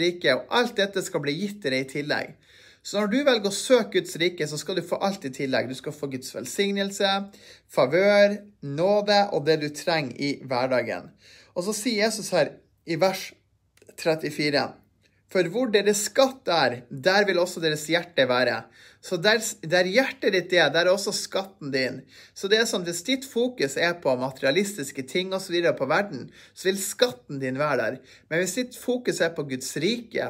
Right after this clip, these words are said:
på Jesus, på, på Herren, så vil din skatt være i Herren. Så det er en utrolig sterk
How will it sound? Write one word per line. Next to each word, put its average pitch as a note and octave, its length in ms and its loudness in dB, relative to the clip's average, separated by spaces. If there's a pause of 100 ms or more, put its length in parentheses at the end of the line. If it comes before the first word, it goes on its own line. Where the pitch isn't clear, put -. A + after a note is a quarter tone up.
(100)
på C3 100 -2
Jesus, G3 560 0
på, B2+ 140 -2 (180)
på - 160 -2
Herren, F#3+ 460 0 (340)
så B3+ 380 4
vil E3 160 0
din E3 100 -6
skatt - 560 -6
være D3 240 0
i F3 140 -6
Herren. C4 420 0 (240)
Så - 240 -10
det B3+ 300 2
er G#3+ 100 6
en E3+ 140 -2
utrolig G#3 500 -4
sterk C3+ 320 -4